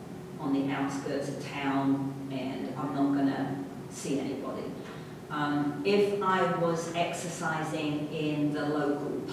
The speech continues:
park and there were lots of people in the park, I'm, I probably would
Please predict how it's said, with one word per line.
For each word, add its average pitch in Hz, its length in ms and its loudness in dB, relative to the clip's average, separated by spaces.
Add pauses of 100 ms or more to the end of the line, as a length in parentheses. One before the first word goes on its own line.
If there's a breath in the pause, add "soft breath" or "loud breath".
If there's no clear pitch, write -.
park - 580 2 (120)
and 160 180 -2
there 160 140 0
were 151 140 0
lots - 300 -2
of - 140 -6
people - 480 -2
in 143 240 0
the - 160 -2
park, - 380 -4 (440 loud breath)
I'm, 165 680 2
I 165 100 -2
probably 165 560 -4 (220)
would 139 400 0